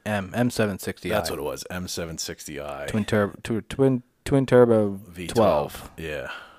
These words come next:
Speaker 2: yeah. And
Speaker 1: Monster.
Speaker 2: then, uh, and then we were gonna look at that Lotus too. So, um, we got distracted on the,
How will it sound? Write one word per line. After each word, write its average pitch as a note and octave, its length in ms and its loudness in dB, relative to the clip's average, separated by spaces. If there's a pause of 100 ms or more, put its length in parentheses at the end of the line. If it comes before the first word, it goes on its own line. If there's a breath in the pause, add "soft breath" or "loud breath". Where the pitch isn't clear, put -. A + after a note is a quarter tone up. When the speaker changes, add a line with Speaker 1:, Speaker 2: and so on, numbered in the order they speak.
(320 loud breath)
Speaker 2:
yeah. - 240 -14 (1080 loud breath)
And F#2+ 100 -10
Speaker 1:
Monster. F2+ 260 -2
Speaker 2:
then, E2+ 160 -8
uh, D#2 300 -10
and F2+ 120 -12
then F#2+ 60 -10
we F2+ 80 -10
were E2+ 60 -10
gonna F2 200 -10
look E2+ 200 -10
at E2+ 100 -16
that D2+ 280 -8
Lotus F2 440 -8
too. D2 440 -8 (420 soft breath)
So, D#2 560 -8 (600 soft breath)
um, E2+ 520 -4
we G#2+ 100 -6
got G2 240 -2
distracted G#2+ 720 2 (100)
on F2+ 280 -6
the, D#2+ 300 -6